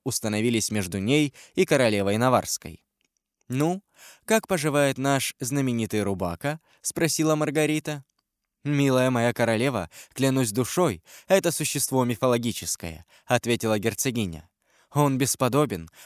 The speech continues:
у него неиссякаемое остроумие. Он говорит такие шутки, что и святой у себя в раю умрет со смеху. Кроме того, это такой отъявленный язычник в католической шкуре,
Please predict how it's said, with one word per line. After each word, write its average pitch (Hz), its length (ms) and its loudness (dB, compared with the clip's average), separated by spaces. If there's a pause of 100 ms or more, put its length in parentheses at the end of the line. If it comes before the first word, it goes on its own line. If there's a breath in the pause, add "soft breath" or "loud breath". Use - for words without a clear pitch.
у 151 80 2
него 147 220 4
неиссякаемое 151 840 2
остроумие. 143 720 0 (240 loud breath)
Он 156 200 2
говорит 156 380 2
такие 151 360 2
шутки, 143 560 -2 (160 loud breath)
что 175 340 2
и - 160 -2
святой 180 580 2
у 135 60 -6
себя 127 400 2
в 120 100 -6
раю 139 400 2 (140 soft breath)
умрет 151 400 2
со 147 200 2
смеху. 90 460 -10 (300 soft breath)
Кроме 147 340 0
того, 131 440 0 (200 loud breath)
это 151 220 0
такой 165 380 2
отъявленный 131 680 0
язычник 120 680 0
в - 60 -20
католической 131 680 0
шкуре, 127 500 0